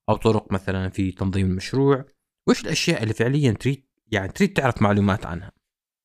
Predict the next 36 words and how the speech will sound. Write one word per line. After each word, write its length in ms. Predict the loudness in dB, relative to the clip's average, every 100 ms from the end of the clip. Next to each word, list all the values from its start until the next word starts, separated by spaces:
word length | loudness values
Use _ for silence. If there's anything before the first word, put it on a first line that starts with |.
| _ _ _ _ 2
فمثلًا، 640 | 4 6 4 0 -2 -4
آه، 20 | -2
بعطيك 400 | -4 -4 -4 -4
مثال، 260 | -6 -8 -14 _
آه، 400 | -2 -2 -4 -10 _ _ _ 0
ما 80 | 4
هي 120 | 4
الأسئلة 420 | 2 -2 2 2
التي 180 | 2 -2
تريد 180 | -2 0
أن 120 | 0
تسأل 240 | -2 -2
نفسك 320 | -2 0 -2 0
الآن؟ 380 | 2 2 2 -2 -10 _ _ _
مثلًا 260 | 0 0 0
أنا 80 | 0
كنت 200 | -2 -6
أشتغل 280 | -4 -4 -4
في 60 |
البعد 300 | -4 -4 -4
الثالث، 480 | -4 -2 0 0 -2
فأريد 460 | 0 2 2 0 -10 _ _ -6
أسأل 260 | -4 0 0
نفسي 280 | 0 0
ما 200 | 2 2
هي 320 | 2 -2 -4 -4 -4
آخر 220 | -4 -6
تطورات 540 | -6 -2 0 0 2
في 60 | 2
البعد 240 | 0 -2
الثالث؟ 420 | -4 -2 -4 -6 -20 -20 _ _ _ _ _ _ _ _ -8
وش 200 | -8 -4
الجديد 380 | -4 -2 -2 -4
في 100 | -6
هذا 180 | -6
المجال؟ 360 | -6 -8 -12